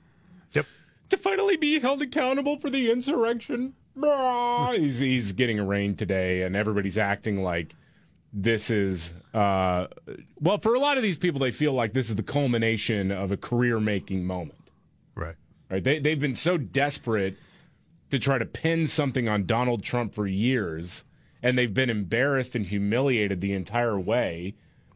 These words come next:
Speaker 2: talking about P tapes and stuff, that now that the president is actually charged with a crime, they're sitting here saying, "We knew this day would come." <sighs>
Speaker 1: Right.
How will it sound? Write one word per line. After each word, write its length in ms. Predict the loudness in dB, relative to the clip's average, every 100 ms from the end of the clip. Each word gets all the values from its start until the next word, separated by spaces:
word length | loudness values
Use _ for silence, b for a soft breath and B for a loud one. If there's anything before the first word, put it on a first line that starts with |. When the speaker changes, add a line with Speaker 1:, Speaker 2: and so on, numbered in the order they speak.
| -6
Speaker 2:
talking 280 | -2 0 0
about 260 | 0 -2
P 300 | -4 0 2
tapes 420 | 2 0 0 -2 -2
and 140 | -4
stuff, 400 | -4 -2 -2 -2
that 80 | -2
now 300 | 0 2 0
that 120 | -2
the 60 | -4
president 600 | 0 0 0 -2 -2 -8 b b b
is 120 | 0
actually 720 | 2 0 -2 -2 -2 -4 -6 -6
charged 380 | 0 2 2
with 140 | 0 -2
a 40 |
crime, 480 | -2 -2 0 -2 -4 b b b b
they're 200 | 0 2
sitting 280 | 0 0
here 160 | 0 0
saying, 260 | 0 0 2
"We 140 | 2
knew 160 | 2 0
this 180 | 0
day 160 | -2 -2
would 160 | -2 -2
come." 320 | -4 -4 -6
<sighs> 840 | _ _ _ _ -16 -16 -16 -12 B -4 -4 -6 B B B B B _ _ -12
Speaker 1:
Right. 180 | -12